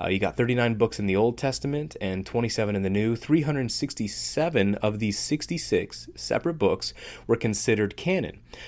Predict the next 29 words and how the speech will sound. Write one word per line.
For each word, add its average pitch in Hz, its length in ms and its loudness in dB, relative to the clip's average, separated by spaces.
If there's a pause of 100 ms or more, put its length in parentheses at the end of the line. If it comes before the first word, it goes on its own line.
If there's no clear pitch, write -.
(200)
a - 140 -14 (160)
product 147 440 6
of 113 420 2
centuries 160 840 0
of 110 360 0
reflection 127 680 0
and 101 200 0 (100)
uncountable 143 1160 0
hours 101 360 4
of 101 120 -2
debate 110 420 0
among 101 180 0
scholars 101 580 2
way 104 280 2
smarter 98 400 0
than 95 160 -2
you 95 140 -2
and 90 100 -4
me 87 120 -6
right 67 220 -10
now. 64 200 -12
I'm 95 100 -14
just - 240 -8 (160)
gonna 98 160 0
be, 95 140 -2 (200)
put 104 120 -2
it 104 80 0
out 87 180 0
there. 78 160 -8